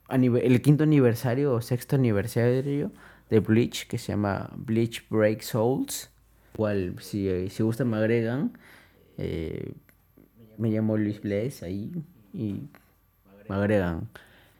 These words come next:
Eh, me llamo Luis Blaze ahí y me agregan. Luego también juego, eh, perdón por ser virgen, eh, con,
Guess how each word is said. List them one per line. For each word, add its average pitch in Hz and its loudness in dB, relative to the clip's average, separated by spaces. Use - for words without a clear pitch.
Eh, 82 -6
me 113 -2
llamo 110 2
Luis 104 -2
Blaze 104 -4
ahí 101 -8
y 107 -4
me 95 -4
agregan. 101 2
Luego 120 4
también 107 0
juego, 104 2
eh, 87 -2
perdón 110 2
por 113 -2
ser 110 2
virgen, 113 0
eh, 170 -14
con, 95 -2